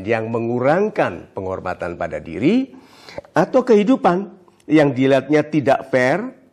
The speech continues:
kan ada yang kehidupan itu not fair, begitu, dia akan melakukan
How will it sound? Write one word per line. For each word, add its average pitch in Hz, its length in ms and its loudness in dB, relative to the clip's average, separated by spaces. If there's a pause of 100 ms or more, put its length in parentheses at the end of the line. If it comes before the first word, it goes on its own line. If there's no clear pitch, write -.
kan - 140 -8
ada 135 180 0
yang 131 300 0
kehidupan 127 500 -2
itu 143 320 -2 (240)
not 143 480 0
fair, 165 400 0
begitu, 143 560 -4 (1500)
dia 139 460 2
akan 139 580 0 (560)
melakukan 139 1200 0